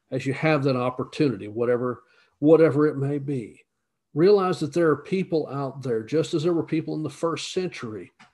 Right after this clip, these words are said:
who wanted to hear the truth. There are people all over this country and all over this world who want to know the truth.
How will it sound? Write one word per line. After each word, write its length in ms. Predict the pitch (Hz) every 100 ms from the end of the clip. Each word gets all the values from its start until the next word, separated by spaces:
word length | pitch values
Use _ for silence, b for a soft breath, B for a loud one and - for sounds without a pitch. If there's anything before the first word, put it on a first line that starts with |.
| _ _ _ _ _
who 160 | - 147
wanted 420 | 123 139 170 165
to 100 | 156
hear 200 | 135 156
the 100 | 123
truth. 380 | - 175 160 -
There 140 | 196
are 60 | 269
people 600 | - 220 208 127 113 - _ _ _
all 300 | 170 196 185
over 200 | 190 151
this 220 | 131 156
country 420 | - - 170 170 143
and 100 | 135
all 140 | 147
over 160 | 147 139
this 260 | 135 -
world 300 | 135 143 123
who 140 | 139 131
want 440 | 120 156 220 -
to 80 | 139
know 180 | 120 110
the 120 | 101
truth. 520 | - 113 98 107 -